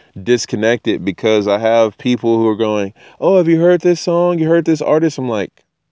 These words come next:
"Uh," you know, and they're like, "Have you watched this T V show? You remember that scene?" I'm like, "Uh," you know, and it's just like, "Who are you? Like, do you, do you, like, even live? Are you just hiding under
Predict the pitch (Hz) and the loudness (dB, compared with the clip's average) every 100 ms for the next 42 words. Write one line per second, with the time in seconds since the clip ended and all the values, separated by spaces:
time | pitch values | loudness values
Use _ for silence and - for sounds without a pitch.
0 | _ - 87 85 64 58 50 - - 50 | _ -6 -2 0 0 0 -2 -2 -4 -6
1 | 50 50 - _ _ _ _ - 110 110 | -6 -10 -18 _ _ _ _ -6 -2 0
2 | 113 123 123 113 - - - 143 165 180 | 0 0 0 0 -4 -14 -2 2 2 2
3 | - 175 - 185 180 - 180 180 170 175 | 0 -4 -2 -2 -2 0 0 0 0 0
4 | 175 165 - 180 175 175 139 _ - 101 | 0 0 -2 -2 -2 -4 -6 _ -12 -6
5 | 98 95 - - 104 101 101 101 98 98 | -6 -6 -8 -6 -4 -2 -4 -4 -2 -2
6 | 92 - - 110 107 107 104 107 101 104 | -4 -10 -6 0 2 2 0 -2 -4 0
7 | 104 98 - _ _ _ _ - 156 220 | 2 2 -4 _ _ _ _ -4 0 2
8 | 202 135 147 160 147 101 87 82 95 98 | 0 0 2 2 0 -4 -6 -4 -2 -4
9 | - 110 110 147 202 180 - _ _ 95 | -8 -12 -8 -4 -4 -6 -10 _ _ -14
10 | - 127 175 208 185 196 175 117 82 80 | -4 -2 0 0 0 0 -2 -2 -2 0
11 | 98 123 170 185 - 98 120 160 151 113 | 2 2 2 -2 -4 -2 0 -2 -4 -6
12 | 92 107 139 147 139 | -4 -2 -2 -2 0